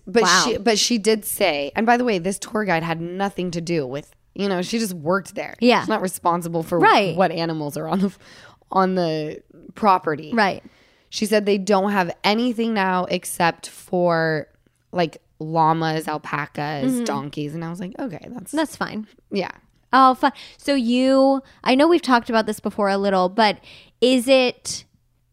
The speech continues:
Speaker 2: annoying being on a wine tour and you don't drink? Or were you like, "No, this is great"?
Speaker 1: It's just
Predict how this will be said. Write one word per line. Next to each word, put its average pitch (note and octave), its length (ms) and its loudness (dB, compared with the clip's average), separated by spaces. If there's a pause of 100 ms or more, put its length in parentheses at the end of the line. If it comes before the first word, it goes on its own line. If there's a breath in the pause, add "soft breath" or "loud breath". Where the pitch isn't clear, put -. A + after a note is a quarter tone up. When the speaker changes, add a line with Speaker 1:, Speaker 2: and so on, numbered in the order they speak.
(160)
Speaker 2:
annoying C#4 880 2
being B3 260 0
on A#3 100 0
a A3 60 2
wine G#3 300 -2
tour C4 220 -4
and B3+ 120 -2
you G#3+ 80 -2
don't G3 220 -4
drink? A3 420 -6
Or A3+ 300 0
were G#3 120 -4
you A3 140 0
like, G#3 200 -2
"No, A3 320 -2
this G#3 220 -8
is G3 100 -14
great"? - 360 -8 (480 soft breath)
Speaker 1:
It's B3 240 -2
just C4 260 -2